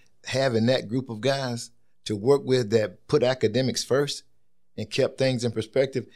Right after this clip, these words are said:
and seeing that growth in our young men.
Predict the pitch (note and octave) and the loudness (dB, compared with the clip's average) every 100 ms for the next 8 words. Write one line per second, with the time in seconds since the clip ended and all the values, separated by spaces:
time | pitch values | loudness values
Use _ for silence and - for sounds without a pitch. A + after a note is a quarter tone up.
0 | - - G#2+ - D3 D#3+ C#3+ A#2 F#2 - | -14 -4 -2 0 2 2 2 2 0 0
1 | A2 B2 F#2 - G#2 G2+ G2 F#2+ F#2 F#2 | 4 4 2 -10 -10 -8 -8 -8 -8 -10
2 | E2+ | -12